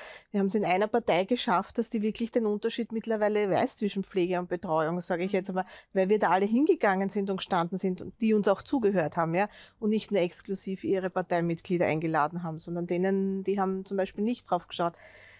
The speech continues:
Ähm, und auf der anderen Seite sehe ich schon auch, äh,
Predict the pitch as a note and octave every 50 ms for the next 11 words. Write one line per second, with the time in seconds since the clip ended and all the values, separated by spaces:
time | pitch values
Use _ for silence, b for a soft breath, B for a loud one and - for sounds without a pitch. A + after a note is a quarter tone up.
0 | b b b _ - - G#3+ G#3 G#3 G#3+ A3 G#3+ G3+ E3+ - - _ _ _ -
1 | - - - - A#3 A#3+ C4 A#3+ - - F3+ E3+ E3+ G3 A3 A#3+ B3+ B3 - C4
2 | A3 A3+ - B3+ A#3+ - A#3 G#3 G#3 A#3 - - - F3 F3 G3 A#3 - - G#3+
3 | A#3+ C4 C4 - B3+ G3+ A3 A3+ A3 A3 A3 A3